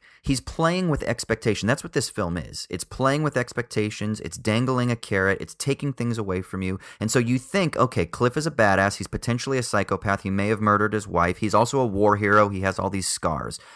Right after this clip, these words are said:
But then he smokes the cigarette, and then you're like, "Oh, fuck, man. Now he's incapacitated. Now he's gonna die."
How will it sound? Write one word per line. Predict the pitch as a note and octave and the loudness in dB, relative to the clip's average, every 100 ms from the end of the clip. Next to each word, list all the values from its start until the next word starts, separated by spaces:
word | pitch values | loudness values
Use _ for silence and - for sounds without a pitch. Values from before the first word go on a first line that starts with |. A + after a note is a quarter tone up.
| - - | -14 -6
But | - | 0
then | F#3+ | 0
he | A3+ | 2
smokes | G#3 F#3+ - | 0 0 -2
the | B2 | -4
cigarette, | - G3 B2 E2 D#2 - - | -2 0 2 2 -2 -8 -6
and | A2+ | 0
then | C#3+ | 2
you're | C#3+ | 2
like, | B2 | 2
"Oh, | D3+ | 0
fuck, | C3 - A3+ - G#2+ | -2 0 0 0 -2
man. | F2+ G2 | 0 2
Now | A2+ D3+ | 4 4
he's | E3 D#3 | 4 -2
incapacitated. | C#3+ C3 C3 D#3 B2+ - F2 F2 | -4 -2 0 0 -2 -2 -2 2
Now | A#2+ B2 | 4 4
he's | B2 | 2
gonna | A2+ G#2 | 0 -2
die." | F2 E2+ D2 G1+ | 0 -2 -2 -6